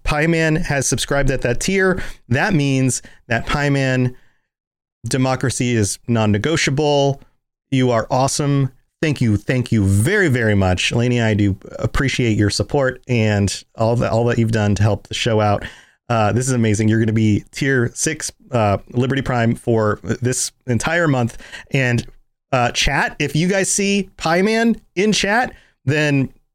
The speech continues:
talk to him like he's Liberty Prime. He is Liberty Prime. He's using Liberty Prime quotes when he talks. If you see him on Discord,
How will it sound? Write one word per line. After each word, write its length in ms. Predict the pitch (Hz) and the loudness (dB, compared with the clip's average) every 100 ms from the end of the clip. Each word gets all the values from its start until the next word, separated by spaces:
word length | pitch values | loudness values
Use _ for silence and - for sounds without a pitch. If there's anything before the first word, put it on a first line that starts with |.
| _ _ _ _ _ - | _ _ _ _ _ -2
talk 180 | 190 | 0
to 80 | 208 | 0
him 100 | 185 | 0
like 140 | 175 156 | 0 0
he's 140 | 147 | 0
Liberty 280 | 165 156 143 | 0 0 -2
Prime. 320 | 160 104 95 | -2 -2 -4
He 180 | - 104 | -4 -4
is 320 | - 190 180 | 0 0 0
Liberty 340 | 151 151 139 123 | 0 0 0 -2
Prime. 200 | 131 101 | -2 0
He's 180 | 127 151 | 0 0
using 300 | 147 143 139 | -2 0 0
Liberty 280 | 143 139 | 0 -2
Prime 360 | 131 156 139 120 - - - | -2 -2 0 -2 -4 -10 -10
quotes 500 | - 190 233 - - | -4 0 0 0 -2
when 140 | 135 151 | -2 -2
he 80 | 135 | 0
talks. 560 | 202 247 240 - - - - | 0 0 0 -2 -4 -8 -10
If 100 | 123 | -4
you 60 | 143 | -2
see 140 | 202 | 0
him 120 | 185 151 | 0 2
on 140 | 127 | 0
Discord, 640 | 190 - 202 202 190 185 | 0 -2 -2 0 2 0